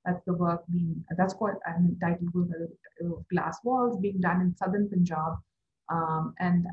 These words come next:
that has very important implications for women empowerment and other policies in the country. Tahir Andrabi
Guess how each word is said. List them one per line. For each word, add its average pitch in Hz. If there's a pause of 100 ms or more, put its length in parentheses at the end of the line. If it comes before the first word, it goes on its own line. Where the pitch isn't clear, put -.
(120)
that 196
has 202
very 208
important 190
implications 175
for 165
women 175
empowerment 165
and -
other 165
policies -
in -
the -
country. 208 (640)
Tahir 233
Andrabi 202